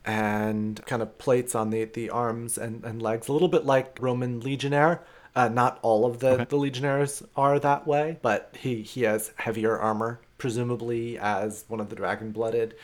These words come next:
Speaker 1: He has no problem being fully armored in the desert in the hot sun.
Speaker 2: Is that like a flex for them?
Speaker 1: Uh, a little bit, yeah.
Speaker 2: Okay, cool.
Speaker 1: He says, "When did you arrive in the town? We've been here several days, and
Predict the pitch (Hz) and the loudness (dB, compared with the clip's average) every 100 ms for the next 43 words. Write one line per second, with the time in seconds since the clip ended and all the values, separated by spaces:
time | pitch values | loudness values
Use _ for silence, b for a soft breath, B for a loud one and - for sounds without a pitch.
0 | B B B 123 110 110 110 107 104 101 | B B B -6 -4 -4 -4 -4 -2 -4
1 | 127 123 120 127 127 - 139 135 127 135 | -2 -6 -6 -8 -8 -6 -6 -4 -4 -4
2 | 139 139 135 135 139 131 143 139 147 143 | -4 -4 -4 -4 -2 0 -2 -2 -4 -2
3 | 139 151 - 170 202 - _ _ B B | 0 0 0 0 0 -6 _ _ B B
4 | B - 143 170 180 143 - 104 95 - | B -4 0 2 2 2 0 -4 -4 -2
5 | - 139 143 143 - - _ _ _ - | 0 0 0 -2 -6 -20 _ _ _ -10
6 | 147 131 110 165 131 117 104 107 - - | -10 -10 -4 -2 0 -2 -6 -4 -4 -6
7 | - - 120 98 87 95 80 b b - | -6 -2 0 -2 -6 -6 -8 b b -6
8 | 151 143 - 147 131 127 127 123 - 113 | -2 -2 0 2 4 2 0 -2 -12 -16
9 | - 120 101 127 151 156 160 147 147 156 | -12 -10 -4 -2 0 2 2 4 4 4
10 | 143 143 - 170 147 104 92 110 107 - | 2 -4 -4 -6 -6 -10 -10 -8 -8 -6
11 | 117 120 120 135 139 131 113 143 113 - | -4 -2 0 0 -2 -4 -4 -2 -2 -6
12 | 104 95 98 | -6 -6 -8